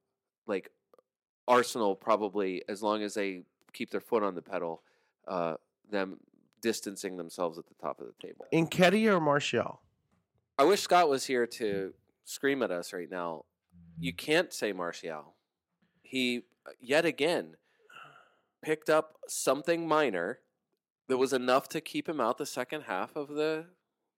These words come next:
Speaker 1: Manchester derby. It might be Wout Weghorst's time,
Speaker 2: I know.
Speaker 1: to be honest.
Speaker 2: It might be Wout Weghorst. I'm not sure.
Speaker 1: But,
Speaker 2: Is
Speaker 1: so
Speaker 2: F P L giving him, is he in the game yet?
Speaker 1: Oh, yeah, he's definitely in the game.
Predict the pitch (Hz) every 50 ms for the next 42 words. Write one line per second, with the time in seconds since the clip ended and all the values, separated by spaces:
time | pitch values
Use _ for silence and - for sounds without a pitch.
0 | _ _ 147 156 165 - 190 190 - - 208 185 175 180 262 294 - - - -
1 | - _ _ _ _ _ _ _ _ _ _ _ _ _ _ _ _ _ _ _
2 | 196 247 240 247 254 262 254 - 233 220 180 170 170 185 170 113 - 143 233 285
3 | 269 208 170 120 95 87 - - - - - - - 101 90 78 73 69 - _
4 | _ _ _ _ _ _ _ _ _ - - - 117 120 123 127 120 113 127 120
5 | 123 165 233 254 110 110 117 123 117 113 123 131 131 117 110 117 135 135 120 107
6 | 95 107 101 98 98 95 - - - - - 95 95 104 101 101 95 90 104 104
7 | 101 92 - - - - 123 139 156 156 131 - - - 220 214 170 160 - -
8 | 127 117 135 156 165 202 180 175 160 160 160 156 156 135 139 143 139 147 139 139
9 | 143 147 139 127 120 123 160 151 101 139 151 143 139 123 104 113 110 113 120 127
10 | 135 139 143 151 151 147 - - _ _ _ _ _ - - 135 135 135 151 160
11 | 135 101 123 139 139 123 - 117 147 - - 95 85 82 85 85 82 80 82 82
12 | 82 80 80